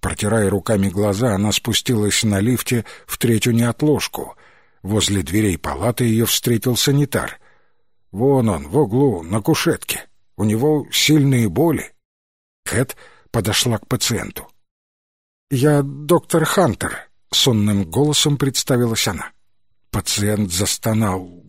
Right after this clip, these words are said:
«Господи, доктор, сделайте что-нибудь. Боль в спине просто убивает меня». Кэт подавила зевок. «Сколько времени вы ощущаете боль?»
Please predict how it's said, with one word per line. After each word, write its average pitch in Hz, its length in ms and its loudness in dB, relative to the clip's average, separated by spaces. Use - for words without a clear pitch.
«Господи, - 840 -10
доктор, 120 800 -8
сделайте 127 840 2
что-нибудь. - 880 -6
Боль 131 320 -2
в - 100 -4
спине 151 500 2
просто 165 440 2
убивает 160 680 4
меня». 120 460 0
Кэт 110 300 0
подавила 110 480 0
зевок. 101 460 -2
«Сколько 160 520 2
времени 175 440 4
вы 147 180 4
ощущаете 175 680 2
боль?» 190 340 0